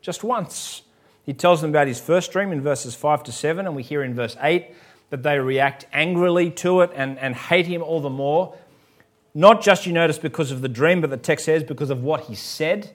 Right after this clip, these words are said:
So you wouldn't think it was difficult to work out that it might have been wise to keep any further dreams he had to himself, but no. Verse nine tells us the next dream he had, he also passed on.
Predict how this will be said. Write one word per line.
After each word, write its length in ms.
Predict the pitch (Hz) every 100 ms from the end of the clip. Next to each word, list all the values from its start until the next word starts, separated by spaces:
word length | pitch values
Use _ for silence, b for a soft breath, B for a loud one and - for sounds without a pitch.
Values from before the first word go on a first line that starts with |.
| _ _ _ _ _ _ _ _ _ _ B B B
So 100 | 151
you 140 | 147
wouldn't 200 | 170 226
think 140 | 220 214
it 40 |
was 100 | 175
difficult 400 | 185 175 175 156
to 60 | 156
work 260 | 156 151
out 180 | 151 147
that 80 | 147
it 60 |
might 160 | 151 156
have 100 | 156
been 220 | 143 131
wise 320 | 139 143 151
to 100 | 147
keep 220 | - 143 -
any 220 | 147 135
further 320 | - 151 156
dreams 280 | 135 139 127
he 100 | 123
had 220 | 131 127
to 60 | 120
himself, 560 | 120 113 - 165 196 -
but 140 | 104
no. 420 | 113 127 180 254 254 B B B B B
Verse 240 | 135 139 143
nine 220 | 135 123
tells 300 | 143 147 135
us 60 |
the 100 | 113
next 360 | 110 117 147 -
dream 260 | - 170 165
he 120 | 160
had, 200 | 147 165
he 100 | 139
also 440 | 123 120 139 165 143
passed 460 | - 143 143 -
on. 360 | 117 131 180